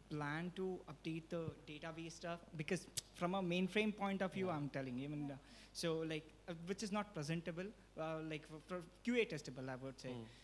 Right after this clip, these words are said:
Speaker 1: So, uh, how, how, how you manage that? I mean, do you plan to, like, you know, put it in the in, in the indi-, individual iteration? How, how, how you actually plan it?
Speaker 2: So, so you're, you're asking about how, how do we test something?
Speaker 1: Yes, yes, exactly.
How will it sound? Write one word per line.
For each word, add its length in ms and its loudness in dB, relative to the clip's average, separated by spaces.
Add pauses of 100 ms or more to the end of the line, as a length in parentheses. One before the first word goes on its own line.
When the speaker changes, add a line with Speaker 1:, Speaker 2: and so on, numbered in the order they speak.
Speaker 1:
So, 400 0
uh, 60 -2
how, 280 2
how, 180 2
how 280 2
you 260 0
manage 440 2
that? 200 -4
I 40 0
mean, 320 0
do 60 2
you 200 4
plan 440 0
to, 200 -2
like, 240 -6
you 60 -8
know, 160 -6
put 140 -8
it 140 -6
in 120 -6
the 160 -6
in, 260 -6
in 120 -2
the 100 -2
indi-, 400 -2
individual 380 -2
iteration? 500 -8
How, 100 -6 (120)
how, 180 -6
how 140 -6
you 140 -6 (220)
actually 360 -18
plan 120 -16
it? 120 -18 (960)
Speaker 2:
So, 140 -10 (400)
so 120 -6
you're, 160 2
you're 220 4
asking 340 2
about 220 0 (100)
how, 220 4
how 160 8
do 100 2
we 140 4
test 400 4
something? 280 -2
Speaker 1:
Yes, 240 0
yes, 200 -2
exactly. 420 -2